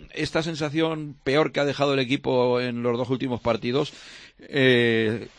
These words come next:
se deba fundamentalmente más a méritos de los rivales que a, que a deméritos propios, porque el Albacete vino jugándose la vida a su entrenador hasta el punto de que perdió y lo echaron a la media hora de acabar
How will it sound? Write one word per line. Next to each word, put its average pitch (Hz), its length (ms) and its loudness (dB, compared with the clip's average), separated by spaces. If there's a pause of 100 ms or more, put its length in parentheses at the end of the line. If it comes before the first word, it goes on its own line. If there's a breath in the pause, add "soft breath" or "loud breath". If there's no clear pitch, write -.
(240)
se 127 240 0
deba 165 220 8
fundamentalmente 156 920 0
más 151 300 0
a 147 160 2
méritos 143 440 0
de 139 80 4
los 139 120 4
rivales 135 420 2
que 131 100 -2
a, 117 380 2
que 117 80 -2
a 113 60 2
deméritos 113 480 -2
propios, 156 380 0
porque 107 260 -2
el 104 80 0
Albacete 104 480 -4
vino 117 180 -2
jugándose 117 460 -2
la 107 100 0
vida 120 180 0
a - 40 0
su 123 80 -4
entrenador 120 480 0
hasta 110 180 -4
el 107 80 -2
punto 123 260 -6
de 123 80 0
que 117 120 0
perdió 113 260 -2
y 120 40 0
lo 120 80 0
echaron 123 300 0
a 117 60 -2
la 120 100 0
media 123 220 0
hora 120 160 2
de 120 80 2
acabar 123 380 2